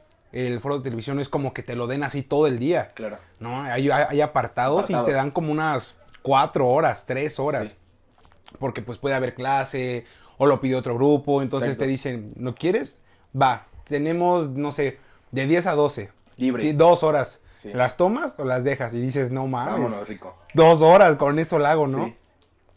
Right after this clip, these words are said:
Speaker 1: Y este, recuerdo que entrábamos al foro de televisión a las ocho de la mañana.
Speaker 2: Ok.
Speaker 1: Y yo de, "Verga, no mames", porque ya nosotros íbamos en la tarde.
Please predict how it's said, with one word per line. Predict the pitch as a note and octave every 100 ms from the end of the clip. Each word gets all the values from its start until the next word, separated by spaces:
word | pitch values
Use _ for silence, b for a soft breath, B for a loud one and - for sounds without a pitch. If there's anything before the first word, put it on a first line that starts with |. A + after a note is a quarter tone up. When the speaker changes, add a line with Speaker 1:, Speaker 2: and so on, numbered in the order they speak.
| _ _ _
Speaker 1:
Y | C3 B2+
este, | B2 A#2 - B2 A#2+ A#2+ A2 -
recuerdo | B2+ B2 C#3+ D3
que | D3+
entrábamos | B2 C3 C#3 D3+ -
al | - A#2+ A2+
foro | D3 D3
de | C#3+
televisión | A#2 G#2+ C#3 D3+ - b b b b _
a | A#2
las | A#2+ B2+ C3+ -
ocho | D3+ - D#3+
de | C#3
la | A#2+
mañana. | A2+ A#2 A#2+ G#2 _ _ - _ _
Speaker 2:
Ok. | - G#2+ B2+ D#3+ -
Speaker 1:
Y | A#2+
yo | B2
de, | B2 A#2+ G#2+ F#2+ -
"Verga, | - C#3+ A2 - -
no | A#2
mames", | A#2 A2
porque | C3+ B2 C3
ya | C3
nosotros | C#3+ C3 B2
íbamos | B2+ B2 A#2+
en | A#2+
la | A#2
tarde. | D3+ C3